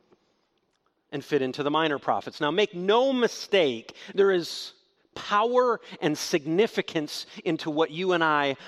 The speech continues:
are digging into. In fact, I cannot overstate the significance of this book. Many of us here today, many of you raised your hands and you said, "Yeah, I'm familiar with it, but I fear that many of us, as we walk into this place today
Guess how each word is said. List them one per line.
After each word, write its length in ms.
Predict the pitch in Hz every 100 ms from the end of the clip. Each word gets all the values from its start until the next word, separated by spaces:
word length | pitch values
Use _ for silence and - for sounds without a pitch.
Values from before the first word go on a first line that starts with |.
| -
are 100 | 151
digging 380 | 143 143 139 135
into. 480 | 127 113 120 82 - _ _ _ _ _ _ _ _ _ _
In 80 | 175
fact, 200 | 202 196
I 80 | 202
cannot 340 | - 190 196 208
overstate 720 | 214 196 196 - - 208 196
the 80 | 165
significance 840 | - 170 147 185 - 175 165 - - -
of 160 | 160 143
this 200 | 156 -
book. 400 | 131 147 117 - - -
Many 360 | 160 220 269 247
of 100 | 196
us 100 | -
here 180 | 214
today, 300 | 202 196 202
many 360 | 165 180 254 254
of 100 | 175
you 160 | 190 180
raised 340 | 202 220 -
your 80 | 180
hands 460 | 156 175 151 131 - -
and 100 | 190
you 120 | 208
said, 180 | 202 220
"Yeah, 160 | 220 -
I'm 180 | 277 339
familiar 640 | 302 226 233 269 226 160
with 220 | 147 147
it, 140 | 180 - -
but 100 | 220
I 160 | 202 202
fear 460 | - - 311 311 226
that 160 | 196
many 460 | 170 190 247 294 269
of 160 | 214
us, 200 | 180 - -
as 240 | 202 208
we 160 | 190 202
walk 420 | 175 214 254 -
into 300 | 247 233 -
this 180 | 208 190
place 320 | - 208 190
today 360 | - 175 151